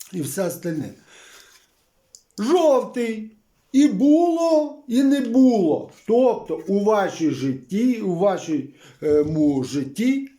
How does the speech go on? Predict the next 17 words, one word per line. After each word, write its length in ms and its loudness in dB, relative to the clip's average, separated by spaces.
цей 720 -2
маршрут 840 -4
з'являвся. 1600 -2
Тобто 560 -2
жовтий 1000 -2
сигнал. 720 -2
І 120 0
ви 320 2
їдете, 840 -4
їдете 800 -2
більш 760 -2
обережно. 720 -2
І 380 2
той 240 0
маршрут, 600 0
який 400 0
ви 380 -2